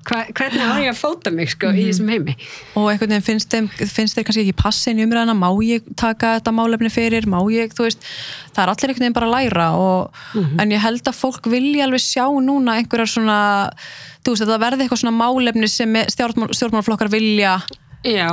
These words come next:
Speaker 1: og það sem mér fannst gott við þessa forvarnaáætlun er að hún, það studdi hann allir.
Speaker 2: Mhm.
Speaker 1: Það var svona, talaði um hana og fólk var bara, "Já, þetta er frábært,"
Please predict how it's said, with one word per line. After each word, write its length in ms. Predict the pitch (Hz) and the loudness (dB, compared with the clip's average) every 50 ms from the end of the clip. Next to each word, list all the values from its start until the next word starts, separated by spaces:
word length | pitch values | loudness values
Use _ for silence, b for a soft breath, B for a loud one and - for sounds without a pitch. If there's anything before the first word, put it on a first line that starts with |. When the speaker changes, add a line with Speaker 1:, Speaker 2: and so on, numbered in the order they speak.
| 180 - | -2 -2
Speaker 1:
og 140 | 190 220 - | -2 -2 -2
það 100 | 254 247 | -2 -4
sem 180 | 220 269 254 | -2 -2 -2
mér 120 | 247 262 277 | -2 0 0
fannst 180 | 302 311 - | -2 -4 -2
gott 220 | - 320 330 - - | -4 -4 -4 -4 -4
við 140 | - 330 302 | -4 -2 -2
þessa 100 | 311 302 | -2 -2
forvarnaáætlun 800 | - 330 302 240 196 165 165 156 151 156 - 147 160 147 165 196 - 220 214 190 | -2 -2 -2 -2 -2 -2 -2 0 0 0 -2 -2 -2 -2 -2 -4 -4 -4 -2 -2
er 60 | 202 | 0
að 60 | 208 | 0
hún, 100 | 220 226 | -2 -2
það 120 | - 233 233 | -2 -2 -4
studdi 240 | - - 359 - - | -2 -4 -4 -4 -4
hann 100 | 233 214 | -4 -4
allir. 300 | 202 - - 214 - - - _ - | -4 -6 -6 -8 -10 -10 -10 _ -2
Speaker 2:
Mhm. 280 | 214 202 190 196 196 196 - - | 0 2 2 2 0 -4 -6 -6
Speaker 1:
Það 80 | - 196 | -4 -2
var 80 | 208 | -2
svona, 420 | 208 202 226 208 - - - 175 185 | -2 -2 -4 -4 -6 -8 -10 -8 -4
talaði 300 | - 214 240 277 302 302 302 | -2 -2 0 0 0 0 0
um 80 | 302 311 | 0 0
hana 260 | 302 302 311 311 330 - - - | 0 0 -2 -2 -4 -6 -8 -6
og 80 | 233 208 | -6 -4
fólk 200 | - 240 226 - | -4 -4 -4 -4
var 80 | 220 | -4
bara, 160 | 208 202 190 190 | -2 -2 -2 0
"Já, 420 | 185 196 196 208 226 262 302 330 - | 0 0 2 2 0 0 -2 -4 -4
þetta 100 | 220 - | -4 -6
er 60 | 202 | -4
frábært," 520 | 196 - 208 214 226 226 - 294 320 - | -2 -2 -2 -2 -2 -2 -2 -4 -4 -4